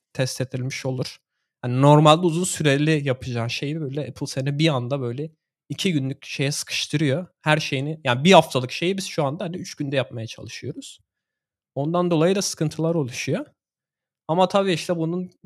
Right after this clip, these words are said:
keyfi <laughs> senin şirketin C E O'su senin yaptığın işi paylaşınca Twitter'da mutlu oluyorsun yani. Hani senin C E O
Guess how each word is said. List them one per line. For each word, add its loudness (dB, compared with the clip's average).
keyfi -4
<laughs> 4
senin -2
şirketin -2
C 0
E 6
O'su 0
senin 4
yaptığın 6
işi -2
paylaşınca 2
Twitter'da 0
mutlu 0
oluyorsun 2
yani. -2
Hani -2
senin -2
C -2
E 2
O 2